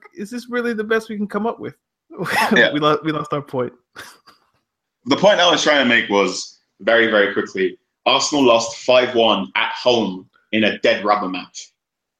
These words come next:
Speaker 2: That is unforgivable. That, that is really poor.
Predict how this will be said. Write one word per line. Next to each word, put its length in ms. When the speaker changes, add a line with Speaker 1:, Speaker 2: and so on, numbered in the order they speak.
Speaker 2:
That 240
is 80
unforgivable. 580
That, 280
that 200
is 180
really 280
poor. 320